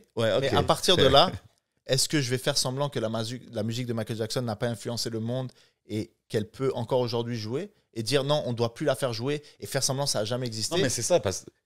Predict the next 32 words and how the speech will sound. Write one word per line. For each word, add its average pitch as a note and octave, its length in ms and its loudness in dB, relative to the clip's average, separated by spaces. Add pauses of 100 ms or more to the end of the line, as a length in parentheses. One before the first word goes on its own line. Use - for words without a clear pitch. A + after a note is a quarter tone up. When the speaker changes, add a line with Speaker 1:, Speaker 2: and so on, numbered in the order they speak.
Speaker 1:
Heal C#3+ 220 6
the A#2 40 0
World A#2+ 480 4
is F#2+ 60 -4
still A2+ 360 0
a G#2 60 4
beautiful G2+ 420 0
song, A#2+ 380 -4
là, F2+ 80 -10
tu - 60 -12
sais, A#2+ 60 0
Speaker 2:
Mais E3+ 80 2
Speaker 1:
no G#2+ 80 0
matter G2+ 220 0
what, A2 320 2
là. D#2+ 100 -4
Speaker 2:
Exact. C#3+ 380 -2
Puis B2 120 -2
même, D3 260 -2
il A2+ 60 -4
y A#2 40 0
a, A#2 60 2
il A2 60 -4
y A2+ 40 -2
a A#2 60 -2
beaucoup A#2+ 240 -10
de B2 60 -12
gens, D#3 80 -4
ils C#3 100 -4
disent, C#3 320 -6
par A2+ 140 -8
exemple, C3 340 -4